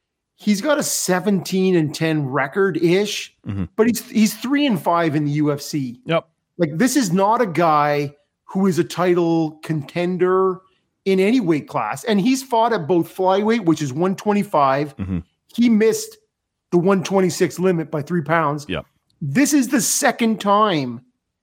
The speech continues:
Speaker 1: he's missed the weight by three pounds. And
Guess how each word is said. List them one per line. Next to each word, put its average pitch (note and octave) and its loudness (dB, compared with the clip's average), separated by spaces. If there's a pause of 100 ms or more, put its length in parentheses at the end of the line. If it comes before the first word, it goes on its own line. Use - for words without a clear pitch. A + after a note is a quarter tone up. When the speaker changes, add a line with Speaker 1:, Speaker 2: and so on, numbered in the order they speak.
(300)
Speaker 1:
he's F#3+ 0
missed F3+ 0 (480)
the D3+ 0
weight F3+ 2
by E3 -2
three F3 -4
pounds. C#3+ -4 (600)
And F#3 4